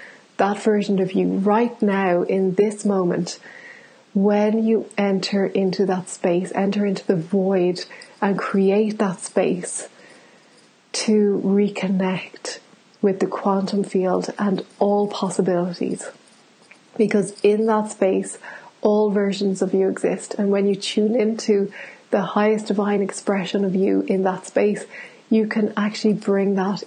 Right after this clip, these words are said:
into the now, and you can taste it and feel it in the now. So that's what I want you to do. Just take a moment to feel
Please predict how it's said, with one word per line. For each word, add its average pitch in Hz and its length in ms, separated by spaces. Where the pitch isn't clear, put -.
into 190 500
the 202 160
now, 185 460
and 196 200
you 196 80
can 190 280
taste 208 480
it 196 280
and 202 200
feel 202 600
it 190 320
in 190 200
the 190 80
now. 180 360
So 202 140
that's 196 260
what 220 100
I 220 60
want 202 300
you 196 80
to 185 100
do. 180 220
Just - 200
take 202 240
a 226 60
moment 196 480
to 208 160
feel 196 800